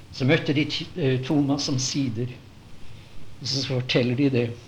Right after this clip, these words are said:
«Vi har sett Herren.» Han nekter imidlertid å tro det. Og han, eh, sier her i det femogtyvende vers,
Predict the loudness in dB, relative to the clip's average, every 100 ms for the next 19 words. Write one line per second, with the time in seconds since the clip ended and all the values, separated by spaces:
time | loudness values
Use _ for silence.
0 | -20 -12 -6 -4 -4 -4 -4 -4 -4 -4
1 | -6 -10 -18 -20 -20 -20 -20 -20 -8 0
2 | 2 2 0 -2 2 4 2 2 2 0
3 | -2 -2 0 -2 -4 -6 -12 -18 -18 -18
4 | -18 -16 -10 -10 -8 -6 -6 -8 -14 -20
5 | -20 -20 -20 -20 -4 2 6 6 4 2
6 | 4 4 4 6 4 2 0 4 6 6
7 | 4 4 4 4 2 2 4 4 2 0
8 | 4 6 6 4 2 2 2 2 2 0